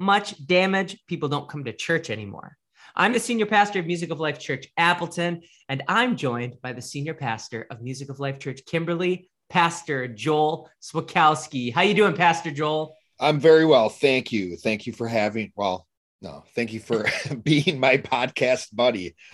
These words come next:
Speaker 2: I'm not on,
Speaker 1: Yeah.
Speaker 2: I'm not on your show. This is our show.
Speaker 1: This is our show.
Speaker 2: Yeah.
Speaker 1: I, I just, I just kick it off, man.
Speaker 2: Yep.
Speaker 1: And I just want to give you the floor to bring some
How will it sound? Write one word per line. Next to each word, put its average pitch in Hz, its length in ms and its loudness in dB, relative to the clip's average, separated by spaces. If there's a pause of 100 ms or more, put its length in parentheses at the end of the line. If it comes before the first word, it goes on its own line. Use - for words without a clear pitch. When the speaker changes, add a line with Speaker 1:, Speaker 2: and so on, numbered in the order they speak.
Speaker 2:
I'm 165 120 0
not 123 180 2
on, 175 60 4
Speaker 1:
Yeah. 190 320 2 (480)
Speaker 2:
I'm 247 80 -2
not 185 160 6
on 113 100 0
your 123 180 4
show. 120 300 4
This 160 220 0
is 190 100 -2
our 233 240 8
show. - 420 -6
Speaker 1:
This 226 280 2
is 320 160 2
our 175 200 4
show. 110 560 -2
Speaker 2:
Yeah. 240 340 8
Speaker 1:
I, 185 120 0 (160)
I 240 140 4
just, 381 440 -2
I 220 100 2
just 240 260 -6
kick 302 200 -6
it 214 80 -2
off, 277 320 4
man. 143 340 -4 (360)
Speaker 2:
Yep. 196 300 4 (920)
Speaker 1:
And 170 120 4
I 220 180 2
just 254 180 -4
want 220 140 0
to 185 40 -2
give 180 220 -2
you 190 80 -2
the 170 100 -4
floor 165 680 0 (640)
to 160 420 -2 (320)
bring 185 360 0
some 151 580 -4